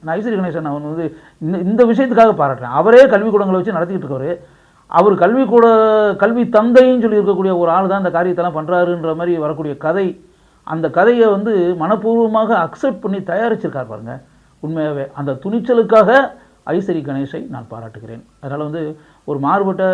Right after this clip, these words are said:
அஹ், கதை அப்படின்ற மாதிரிலாம் நினைக்கக்கூடிய நீங்க, இதுல சினிமாத்தனமான அம்சங்கள்லாம் இருக்கும். ரெண்டே கால் மணி நேரம் படத்தை வந்து ஓட வைக்கணும் அப்படின்றதுக்காக வழக்கமான பாட்டுகள், ஃபைட்டு, அஹ், எல்லாமே இருக்கும்.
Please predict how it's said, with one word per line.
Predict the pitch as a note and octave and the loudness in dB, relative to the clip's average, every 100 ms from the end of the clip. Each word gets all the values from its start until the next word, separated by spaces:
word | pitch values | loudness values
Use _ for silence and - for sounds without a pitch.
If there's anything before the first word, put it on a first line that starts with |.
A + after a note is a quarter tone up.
| F3+ F3 E3+ E3+ D#3+ D#3+ _ _ - | 0 0 0 -2 -6 -10 _ _ -6
அஹ், | D#3+ D#3 D3+ | -2 -2 -4
கதை | D#3 D#3+ E3 D#3+ | -4 -4 -4 -6
அப்படின்ற | D#3 D3+ D3+ D3 | -8 -6 -6 -6
மாதிரிலாம் | D3+ D#3+ D3 | -4 -4 -4
நினைக்கக்கூடிய | F#3+ F#3+ F3+ F3+ E3 | -6 -6 -6 -6 -6
நீங்க, | C#3 D3+ G3+ | -6 -6 -4
இதுல | F3+ | -4
சினிமாத்தனமான | F#3 G#3+ B3 B3 A3+ A3+ G3 | -4 -2 -2 -2 -2 -2 -2
அம்சங்கள்லாம் | F#3+ G3 F3 E3 | -4 -6 -6 -6
இருக்கும். | C#3 C3+ - _ _ _ _ - | -8 -10 -14 _ _ _ _ -12
ரெண்டே | C#3+ E3+ | -4 -2
கால் | D#3+ | -2
மணி | D#3 | -4
நேரம் | D#3+ D#3+ | -6 -6
படத்தை | D3 D3+ D3+ | -6 -6 -4
வந்து | D3 D3 D3+ | -6 -6 -4
ஓட | D#3+ E3+ | -2 -2
வைக்கணும் | D3 D#3 D#3 | -4 -6 -6
அப்படின்றதுக்காக | C#3+ C#3 C#3 C#3 C#3+ G3 - _ - | -6 -8 -8 -8 -8 -12 -16 _ -6
வழக்கமான | C#3+ D3+ E3 E3 D3+ | -6 -4 -4 -4 -4
பாட்டுகள், | D3+ C#3+ C#3+ D3+ F3+ _ _ _ | -8 -6 -8 -8 -14 _ _ _
ஃபைட்டு, | C#3+ C#3 C#3+ D#3 D#3 _ _ _ _ _ | -8 -6 -8 -8 -12 _ _ _ _ _
அஹ், | C#3+ | -6
எல்லாமே | D#3 F#3+ G#3+ B3 | 0 2 2 0
இருக்கும். | F#3+ G3+ D3 | -2 -4 -10